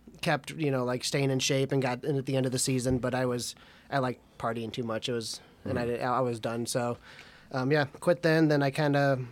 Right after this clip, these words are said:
Speaker 1: after college, my friend was coaching Little League Wrestling. I was living right by the high school, and he's like, "Just start stopping in." And next thing you know, the, the coaching staff leaves, and it's me and my friend, and we have this team.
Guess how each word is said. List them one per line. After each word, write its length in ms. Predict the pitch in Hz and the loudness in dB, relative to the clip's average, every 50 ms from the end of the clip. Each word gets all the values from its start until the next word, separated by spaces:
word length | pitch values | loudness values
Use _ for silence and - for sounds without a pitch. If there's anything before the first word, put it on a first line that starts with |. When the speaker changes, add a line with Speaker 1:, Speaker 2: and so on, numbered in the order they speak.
| - - | -4 -2
Speaker 1:
after 240 | 147 151 - - 143 | -2 -2 0 -2 -4
college, 520 | - 156 143 143 143 143 143 139 139 - | -2 0 2 2 4 2 2 0 -2 0
my 120 | 147 139 131 | 0 0 0
friend 280 | - - 139 139 143 | 0 0 2 2 4
was 120 | 135 131 - | 2 2 2
coaching 320 | - 156 143 135 143 135 | 0 -2 -2 0 0 0
Little 160 | 135 131 131 131 | 2 2 2 2
League 140 | 135 117 | 0 0
Wrestling. 480 | 127 135 139 135 - 151 143 139 143 135 | 0 0 0 0 0 0 2 2 2 2
I 80 | 120 123 | 2 0
was 160 | 131 123 127 | 0 0 0
living 200 | 135 131 135 127 | 0 0 2 0
right 160 | 131 131 120 | 0 0 0
by 120 | 139 135 | -2 -2
the 80 | 127 127 | -2 -2
high 140 | 127 143 147 | -2 -2 -2
school, 340 | 143 - - 156 147 143 143 | -2 -2 0 0 0 2 2
and 60 | 135 | 2
he's 120 | 131 120 | 0 0
like, 140 | 127 127 120 | -2 -4 -4
"Just 140 | 143 135 - | -4 -4 -2
start 200 | - 170 170 - | -2 -2 0 0
stopping 320 | - - 165 151 - 175 175 | 0 0 0 2 2 4 4
in." 240 | 180 175 151 135 127 | 6 6 4 4 2
And 200 | 123 117 - - - - - - - - - - - - - - - _ | 0 0 -2 -4 -6 -12 -18 -20 -20 -20 -20 -20 -20 -20 -20 -20 -12 _
next 220 | - 139 131 - - | -4 -4 -4 -2 -2
thing 120 | 151 143 | 0 2
you 80 | 139 139 | 2 4
know, 280 | 139 139 139 143 139 | 4 4 4 2 2
the, 340 | 131 131 131 131 131 131 127 117 107 - - - 147 | 2 2 2 2 2 0 -2 -4 -10 -18 -20 -8 -8
the 80 | 135 127 | -6 -4
coaching 340 | - 160 147 135 - 139 | -2 -2 -2 0 0 0
staff 300 | 135 - - 143 131 - | 0 2 2 0 0 0
leaves, 340 | 143 135 147 143 147 151 135 | 0 0 2 2 2 2 0
and 100 | 143 131 | 0 0
it's 140 | 131 120 131 | 0 0 0
me 120 | 139 139 | 2 2
and 80 | 139 135 | 2 2
my 100 | 131 127 | 0 -2
friend, 340 | 123 - 135 135 139 143 135 | -2 -2 0 0 2 0 0
and 60 | 127 | 0
we 80 | 127 123 | 0 -2
have 140 | 127 127 120 | -2 -2 -2
this 160 | 135 123 - | -4 -4 -2
team. 320 | - 147 143 147 147 139 | -2 0 2 2 0 0